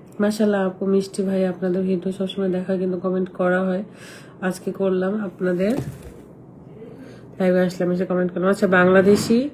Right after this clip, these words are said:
ব্লগার ফাতেমা, thank you আপু। এগুলো ডলার ইনকাম হয়, এগুলো ডলার ইনকাম হয়, জানি না স্টারে ডলার ইনকাম হয় কিনা।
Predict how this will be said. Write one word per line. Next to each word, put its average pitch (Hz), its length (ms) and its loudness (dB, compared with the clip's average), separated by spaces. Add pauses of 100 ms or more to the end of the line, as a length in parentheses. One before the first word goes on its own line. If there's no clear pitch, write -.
(120)
ব্লগার 185 420 2 (680)
ফাতেমা, 185 440 -8 (220)
thank 233 280 -2
you 220 120 2
আপু। 190 380 -4 (1300)
এগুলো 208 400 8
ডলার 190 400 4
ইনকাম 190 400 2
হয়, 170 340 -4 (240)
এগুলো 190 440 4
ডলার 180 400 2
ইনকাম 180 400 0
হয়, 165 260 -6 (1600)
জানি 208 300 4
না 170 240 -2 (320)
স্টারে 190 340 -2
ডলার 185 300 -2
ইনকাম 185 300 -2
হয় 175 200 -4
কিনা। 170 280 -8